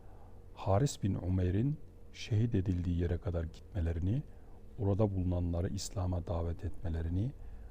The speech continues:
kabul ettikleri takdirde savaşmamalarını, Müslümanlığı kabul etmedikleri takdirde Allah'tan yardım isteyerek onlarla harp etmelerini, çocukları, kadınları,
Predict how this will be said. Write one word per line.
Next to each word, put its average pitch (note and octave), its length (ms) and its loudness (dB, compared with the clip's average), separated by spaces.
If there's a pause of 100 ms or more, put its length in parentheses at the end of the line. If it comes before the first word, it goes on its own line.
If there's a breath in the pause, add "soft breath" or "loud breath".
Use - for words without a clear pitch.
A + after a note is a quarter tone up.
(160 loud breath)
kabul A2+ 300 2
ettikleri A2+ 500 0
takdirde B2 540 0
savaşmamalarını, F#2+ 1200 0 (680 loud breath)
Müslümanlığı A2 1000 2
kabul G#2 320 -2
etmedikleri G2 680 -2
takdirde F#2+ 720 -2 (580 loud breath)
Allah'tan G2+ 680 2 (400 loud breath)
yardım F#2+ 380 4
isteyerek F#2 560 0 (140)
onlarla F#2+ 580 2
harp - 380 -2
etmelerini, F2 720 -2 (580 loud breath)
çocukları, A2+ 640 2 (380)
kadınları, G#2 720 4